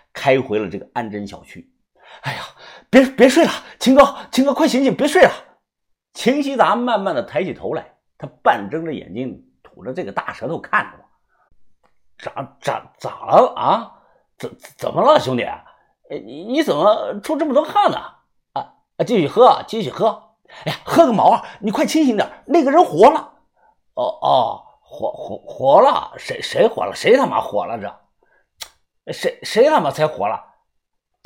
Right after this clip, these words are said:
哎呀，是昨天晚上那个人啊，昨天晚上你坐着的那个人啊，他活了！哎呀，哎呀，我的妈呀！兄弟，跟我闹是吧？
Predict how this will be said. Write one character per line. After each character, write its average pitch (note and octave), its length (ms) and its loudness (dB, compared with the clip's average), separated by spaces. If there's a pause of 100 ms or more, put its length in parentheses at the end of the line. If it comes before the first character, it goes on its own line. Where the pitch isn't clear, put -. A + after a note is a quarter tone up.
(160)
哎 F#3 80 4
呀， - 80 -2 (380)
是 - 180 -16
昨 D4 220 2
天 E4 100 6
晚 D#3 120 0
上 A3+ 120 0
那 C4+ 100 0
个 E3+ 80 0
人 C#3 140 2
啊， - 240 -8
昨 D4 120 -4
天 E4 120 4
晚 G3 80 2
上 - 340 -4
你 G#3+ 100 -4
坐 E4 300 0
着 A#3 80 4
的 F#3+ 80 2
那 G#3 140 -2
个 F3 60 2
人 C#3 140 4
啊， - 220 -8
他 D4+ 80 -4
活 B3 340 6
了！ - 340 -2 (260)
哎 - 80 -20 (240)
呀， - 160 -20 (520)
哎 A2+ 80 -10
呀， - 60 -14 (100)
我 E2 200 -10
的 - 100 -14
妈 G2 140 -16
呀！ - 240 -20 (200)
兄 G#2+ 200 -8
弟， G2 100 -2 (520)
跟 E3 120 -4
我 F#2+ 120 -6
闹 D3+ 260 -2
是 - 140 -18
吧？ - 180 -20